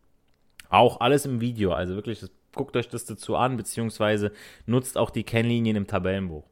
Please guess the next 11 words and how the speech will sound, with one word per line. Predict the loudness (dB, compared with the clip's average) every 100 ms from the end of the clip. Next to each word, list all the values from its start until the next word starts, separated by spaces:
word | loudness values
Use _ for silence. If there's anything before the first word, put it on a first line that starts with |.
| _ _ -20 -20 -20 -20 -20 -20 _ -4
Beispiel | 4 6 6 10 10
auch | 10
an | 6
dieser | 4 4
Stelle, | 4 4 4
also | 4 4 4
wenn | 4
jetzt | 4 0 -4 -6
mein | -2 -2 -2 -4
Delta | 0 4 4
Y | 2 2 2 2